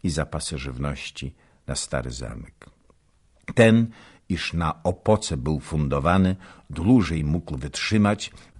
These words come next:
a zwłaszcza trudniej było pod niego się podkopać. Pan Wolodyjowski,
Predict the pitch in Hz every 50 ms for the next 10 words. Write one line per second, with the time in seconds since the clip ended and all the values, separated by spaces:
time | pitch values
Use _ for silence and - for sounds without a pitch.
0 | - - - - - 95 107 117 90 69 67 67 87 101 107 107 - - - 95
1 | 82 - - - 82 78 120 135 127 113 113 113 110 101 71 62 65 107 107 101
2 | 95 85 - 90 78 - 82 82 82 73 76 78 - - 80 69 - - 71 -
3 | - - - 64 - - - - - - - - - - - - - - - -
4 | - - - - - - - - 135 156 143 95 - 95 127 147 139 107 98 92
5 | 95 110 110 - - - - - - 113 120 120 120